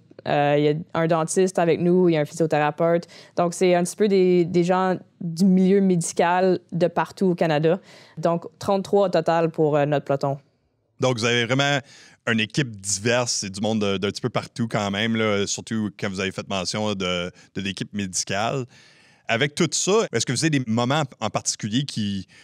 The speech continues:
Speaker 2: sais, qui vous viennent à, à l'esprit, de, des, juste des bons moments spéciaux de, de qu'est-ce que vous avez vécu, euh, jusqu'en ce moment ?
Speaker 1: Juste en, en général, à chaque matin, quand on rentre là, le, le personnel civil est tellement content de nous voir arriver, tu sais, ils nous remercient tout au long de la journée.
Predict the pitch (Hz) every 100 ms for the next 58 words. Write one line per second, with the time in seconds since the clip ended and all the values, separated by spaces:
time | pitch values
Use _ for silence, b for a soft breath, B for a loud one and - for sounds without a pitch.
0 | b - 135 117 98 120 123 110 98 104
1 | 101 - 113 139 151 117 101 95 90 92
2 | 92 95 120 107 101 120 120 113 101 107
3 | 110 117 117 - 104 - 104 107 117 104
4 | 95 90 87 90 107 - 92 98 98 92
5 | 92 - 123 104 92 - 98 95 101 120
6 | b b b b b b - 202 247 233
7 | 190 - 185 185 180 170 180 160 180 180
8 | 170 180 185 185 160 160 156 175 175 165
9 | 151 151 156 175 - 185 185 - 185 185
10 | 170 175 175 170 175 170 160 165 160 151
11 | 151 165 170 - 170 156 170 160 - -
12 | 190 - 190 185 190 175 170 160 165 170
13 | 185